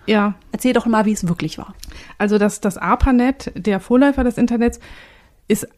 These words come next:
Speaker 1: eigentlich erfunden worden, um für die Forschung, äh, Dokumente auszutauschen. Das heißt nämlich auch Advanced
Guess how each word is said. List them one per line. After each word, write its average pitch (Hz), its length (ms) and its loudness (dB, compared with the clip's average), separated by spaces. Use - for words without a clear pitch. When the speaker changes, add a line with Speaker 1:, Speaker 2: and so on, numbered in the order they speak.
Speaker 1:
eigentlich 240 320 4
erfunden 226 440 2
worden, 214 240 4
um 214 380 6
für 254 100 0
die 202 80 2
Forschung, 214 640 4
äh, 208 160 2
Dokumente 220 480 2
auszutauschen. 175 600 -4
Das - 140 -8
heißt 220 280 0
nämlich 208 340 2
auch 208 220 2
Advanced 190 680 2